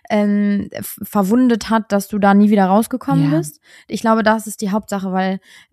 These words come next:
Speaker 1: das ist schlimm, finde ich, wenn das dann so nachwirkt
Speaker 2: Mhm.
Speaker 1: und auch da deine nächsten Beziehungen so prägt
Speaker 2: Total.
Speaker 1: und so. Und wenn du jetzt sagen kannst, du führst eine Beziehung auf Augenhöhe, die wertschätzend ist und mit jemandem, der lieb zu dir ist,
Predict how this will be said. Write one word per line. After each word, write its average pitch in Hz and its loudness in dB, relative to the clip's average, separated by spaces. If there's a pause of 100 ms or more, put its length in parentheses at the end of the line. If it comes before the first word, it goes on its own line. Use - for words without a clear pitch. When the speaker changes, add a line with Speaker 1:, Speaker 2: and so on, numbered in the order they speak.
(160)
Speaker 1:
das 214 0
ist 233 -6
schlimm, 175 -4
finde 185 -6
ich, 185 -12
wenn 196 -6
das 196 -6
dann 196 0
so 185 -4
nachwirkt 185 -2
Speaker 2:
Mhm. 180 -6
Speaker 1:
und 196 -6
auch 165 -6
da 190 -6
deine 190 -6
nächsten 196 -6
Beziehungen 196 -4
so 175 -6
prägt 175 -6
Speaker 2:
Total. 196 0
Speaker 1:
und 180 -4
so. 170 -12 (460)
Und 196 -2
wenn 196 0
du 196 0
jetzt 202 -4
sagen 214 0
kannst, 202 -8
du 196 -14
führst - -10
eine 208 -4
Beziehung 240 -2
auf 202 -6
Augenhöhe, 220 -2
die 196 -6
wertschätzend 208 -6
ist 190 -8
und 196 -4
mit 196 -2
jemandem, 202 0
der 196 0
lieb 202 -2
zu - -14
dir 208 -2
ist, - -6